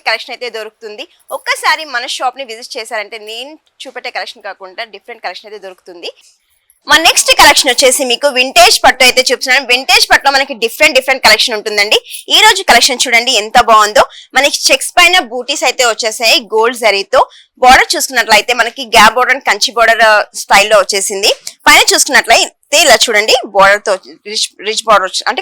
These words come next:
కంచి బోర్డర్ వచ్చేసిందండి, జరీతో రిచ్ గా ఉంది ప-, బోర్డర్ కూడా. పళ్ళు కూడా మనకి రిచ్ పళ్ళు వచ్చేసింది. బ్లౌజ్ వచ్చేసి మనకి పింక్ కలర్ అండి. పళ్ళు ఏ కలర్ లో ఉందో బ్లౌజ్ కూడా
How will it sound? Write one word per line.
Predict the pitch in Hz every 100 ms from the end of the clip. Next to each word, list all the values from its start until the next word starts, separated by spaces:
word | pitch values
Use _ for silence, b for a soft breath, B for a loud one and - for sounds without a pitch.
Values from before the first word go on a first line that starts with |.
| 247
కంచి | 202 226
బోర్డర్ | 214 180
వచ్చేసిందండి, | 190 202 180 240 208
జరీతో | 180 180 - - _ b b b b 247
రిచ్ | 254 294
గా | 240 185
ఉంది | 220 640 -
ప-, | 185 180
బోర్డర్ | 185 180 202
కూడా. | 202 - - _ _ _ _
పళ్ళు | 262 277 294
కూడా | 233
మనకి | 220 233 247
రిచ్ | 214 -
పళ్ళు | 233 202
వచ్చేసింది. | 220 196 208 196 762 _ _ _ _ _ _ _ _ -
బ్లౌజ్ | 262 359 330
వచ్చేసి | - 233 - 196
మనకి | 180 - 480 330
పింక్ | 311 240
కలర్ | 175 160
అండి. | 156 - _ b b b
పళ్ళు | 226 233
ఏ | 220
కలర్ | 208 202 196
లో | 190
ఉందో | 202 -
బ్లౌజ్ | 254 208 208
కూడా | 226